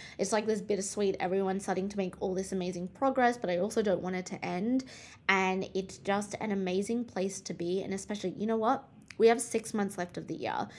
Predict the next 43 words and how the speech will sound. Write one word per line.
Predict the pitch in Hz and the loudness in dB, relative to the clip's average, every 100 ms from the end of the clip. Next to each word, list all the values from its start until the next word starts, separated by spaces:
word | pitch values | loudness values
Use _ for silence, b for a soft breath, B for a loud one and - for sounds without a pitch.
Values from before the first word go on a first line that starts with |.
| B B - | B B -2
It's | 214 214 | -2 -2
really, | 214 254 285 | 0 2 4
really | 269 233 | 4 4
easy | 185 185 220 214 | 2 0 0 -2
to | 190 | -4
stay | - 165 | -4 -4
in | 180 | -2
the | 185 | -2
same | 185 170 | -4 -6
cycles, | 185 - 269 269 269 269 | -4 0 0 2 0 0
to | - | -2
wait | 208 190 | 0 0
till | - 175 | -2 -4
a | |
new | 175 202 | -2 0
year, | 226 214 226 226 233 233 B B B | -2 2 4 6 6 2 B B B
um, | 208 202 190 185 | 2 4 2 0
to | 190 | -4
put | 185 - 208 | -6 0 2
it | |
off, | 202 214 214 | 4 4 2
to | 214 | -2
say | 180 196 | -2 -2
it's | 190 | -2
not | 196 | -4
the | 180 | -2
right | 180 190 | -2 -2
time, | - 220 214 208 208 | -2 0 2 4 2
to | 196 | 0
say | 196 180 175 | -2 0 2
that | 180 170 160 - | 2 0 0 0
you | 175 170 | -2 -2
don't | - 185 | 0 0
have | 208 | 0
enough | 196 190 185 | 0 -2 0
money, | 214 214 208 196 | 0 2 2 0
to | 202 | -4
say | - 175 175 | -6 -2 -2
that, | 170 170 160 160 | -2 -2 -2 -2
you | 247 | -2
know, | 208 196 | 0 0
things | 202 208 214 208 | 0 0 2 2
aren't | 185 175 | 0 0